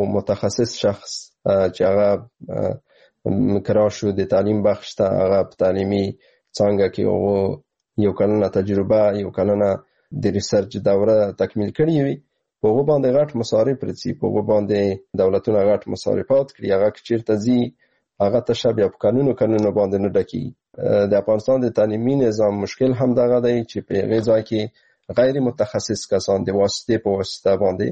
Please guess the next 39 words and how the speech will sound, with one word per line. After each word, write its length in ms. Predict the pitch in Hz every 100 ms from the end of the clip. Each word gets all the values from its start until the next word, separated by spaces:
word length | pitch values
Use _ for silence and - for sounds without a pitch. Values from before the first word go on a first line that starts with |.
| - _ _ _ -
آه، 240 | - 101 98
یوه 260 | 101 98
مسلک 400 | 95 95 - 113 -
ته 120 | 117
ځي 200 | 113 117 110
او 100 | 95 92
هغه 200 | 95 95 87 82
بخش 220 | 98 -
کې 80 | -
ت-، 200 | - - 101
د 20 | 98
کافي 420 | - 95 104 104 101 _ _ _ _ 98
تجربه 400 | 92 98 98 120
نه 120 | 123
لري، 360 | 117 107 107 104 98
کا-، 380 | - 92 98 98
کافي 300 | 92 - 101
د 100 | 98 98
ریسرچ 340 | 95 - 101 98
د 100 | 98
میتودونو 520 | 98 92 98 135 143
سره 240 | - 110 104 110
د 60 | 110 101
بلدتیا 420 | 98 101 - 101
نه 120 | 101 101
لري، 280 | 104 104 - _ _ _ _ -
د 40 |
زده 160 | 101 101
کوونکو 460 | - 113 120 107 107 101
د 120 | 101 101 101 104 -
بیهیویر 680 | 113 104 98 104 107 113 117
سره 280 | - 113 107 101
یا 140 | 95
د 100 | 98 98 98 _ -
رواني 340 | 101 101 110 123
حالت 300 | 107 131 143
سره 220 | 143 127
د 80 | 113
هیڅ، 260 | 113 110